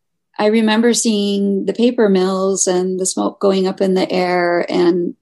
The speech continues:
I would get really upset and be like, "You know, that's pollution." And, um, and it, it just always, I've always felt a, a strong connection with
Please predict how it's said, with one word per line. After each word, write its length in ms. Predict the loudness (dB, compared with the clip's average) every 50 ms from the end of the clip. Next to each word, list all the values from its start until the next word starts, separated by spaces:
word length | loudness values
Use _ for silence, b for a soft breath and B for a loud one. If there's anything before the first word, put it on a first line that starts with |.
| _
I 160 | -6 -2 0 0
would 160 | 0 0 0
get 260 | 0 0 0 -2 0
really 300 | 0 0 0 0 0 -2
upset 540 | -2 -4 -4 -4 -4 -2 -2 -2 -2 -2 -2
and 340 | -4 -2 -2 -2 -2 -4 -4
be 160 | -4 -4 -2
like, 280 | -2 -4 -4 -6 -8 _ _ _ _ _ _
"You 140 | _ -8 -6
know, 120 | -6 -4 -2
that's 240 | -2 -2 -2 -4
pollution." 800 | -6 -4 -2 0 4 4 2 4 2 0 0 0 0 0 0 0
And, 300 | 0 0 0 -2 -2 -4 _ _ _ _ _ _ _ _ _ _ _ _ _ _ _ -20 _ _
um, 540 | -2 0 2 2 2 2 2 2 -2 -4 -4 _ -20 -20 _ _ _ _ _ _ _ _ _ _ _ _ _ _ _ _ _ _ _ _ _ _ _ -14 -14 _ _ _ _ _ _ _ _ _ _ _ _ _ _ _ _ _ _ _ _ _ -20 -10 _
and 360 | 0 2 2 2 2 2 0
it, 320 | 0 -2 -2 -4 -4 -6 _ _ _ _ _ _ _
it 120 | -4 0 0
just 180 | 0 0 0 0
always, 340 | 2 2 4 4 4 2 2
I've 160 | 0 -4 -2
always 440 | 0 0 0 2 2 0 0 -2 -4
felt 380 | -6 -4 -2 -2 -2 -4 -6 -8
a, 480 | -8 -8 -6 -4 -4 -4 -4 -4 -6
a 40 | -4 -4
strong 340 | -4 -2 0 0 0 0
connection 840 | -2 -2 -2 -2 -2 -2 -4 -6 -4 -2 0 0 0 0 0 -2 -4 -6
with 280 | -6 -4 -4 -4 -4